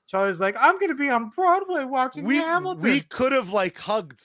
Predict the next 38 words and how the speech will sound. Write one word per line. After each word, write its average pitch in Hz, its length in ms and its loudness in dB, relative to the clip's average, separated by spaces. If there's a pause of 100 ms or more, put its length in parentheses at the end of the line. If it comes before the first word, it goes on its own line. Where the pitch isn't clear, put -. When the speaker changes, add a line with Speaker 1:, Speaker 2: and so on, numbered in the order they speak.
(140)
Speaker 2:
<laughs> - 140 -20
in 202 140 -12
Times 180 340 -8
Speaker 1:
Yeah, 277 120 4
we 240 40 4
Speaker 2:
Square. 226 160 -4
Speaker 1:
could 233 160 0
have, 151 180 -4
but, 190 140 -10
you 220 80 -10
know, 151 320 -6
Ch-, 214 440 -20
Char-, 208 280 -6
Charlie's, 196 480 0
uh, 165 180 -4
he's 180 220 -8
a 190 60 -2
one-way 175 420 -2
cat, 156 340 -2 (180)
much 208 200 2
Speaker 2:
That's 175 100 -4
Speaker 1:
like 220 140 2
the 202 80 -2
Speaker 2:
true. 165 100 -4
Speaker 1:
streets 190 400 0 (300)
in 190 180 -4
Manhattan. 160 640 -8 (140)
Speaker 2:
<laughs> 247 280 -16
Speaker 1:
Not 180 120 -4
the 190 80 -2
Speaker 2:
Uh, 226 240 2
Speaker 1:
avenues, 233 240 -10
though. 208 240 -12
Speaker 2:
but 269 380 -2
here, 269 280 -2
here's 254 400 -2
the, 262 240 0
here's 262 540 -10